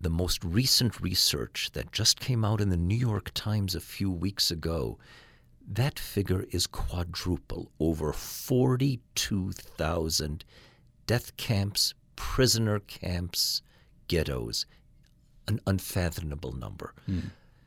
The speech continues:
Speaker 1: So there's new information coming out every day,
Speaker 2: Hmm.
Speaker 1: and there are families that continue to find each other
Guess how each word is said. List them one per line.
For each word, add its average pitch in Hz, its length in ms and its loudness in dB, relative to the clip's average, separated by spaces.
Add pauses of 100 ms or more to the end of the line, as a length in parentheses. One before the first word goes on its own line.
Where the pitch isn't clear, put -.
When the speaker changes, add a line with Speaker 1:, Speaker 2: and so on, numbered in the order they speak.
(120)
Speaker 1:
So 110 420 0
there's 107 240 2
new 120 220 2
information 90 920 0 (100)
coming 82 360 -2
out 85 220 -6 (140)
every 78 480 4
day, 65 560 0
Speaker 2:
Hmm. - 80 -4 (240)
Speaker 1:
and 107 220 4
there 104 200 6
are 104 160 2
families 123 760 2
that 117 220 -2
continue 127 600 0
to - 160 -4
find 135 600 0
each 78 300 -2
other 58 340 -2